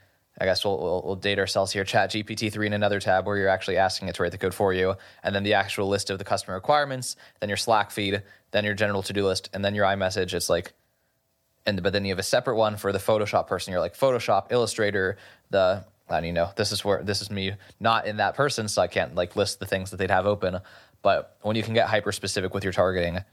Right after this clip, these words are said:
and literally, and that's what you also gain from the customer feedback, is they tell you,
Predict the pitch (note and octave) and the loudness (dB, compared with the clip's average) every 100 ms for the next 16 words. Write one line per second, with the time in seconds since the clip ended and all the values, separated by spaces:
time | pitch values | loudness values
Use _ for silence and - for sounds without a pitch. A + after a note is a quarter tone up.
0 | _ _ _ _ _ _ _ - F#2 F2 | _ _ _ _ _ _ _ -4 -2 -2
1 | - A2 A#2+ A2+ A2 A2 G#2+ F#2 G2+ F#2 | -4 0 2 2 2 2 0 0 2 0
2 | F#2+ F#2 F2+ G2+ F#2+ F#2+ F#2+ G#2 G2 D#3 | 0 -4 -4 -4 0 2 0 0 -2 0
3 | G#2+ F2 G2 G2 - A2+ G2+ G2 | 0 0 -2 -2 0 0 0 -4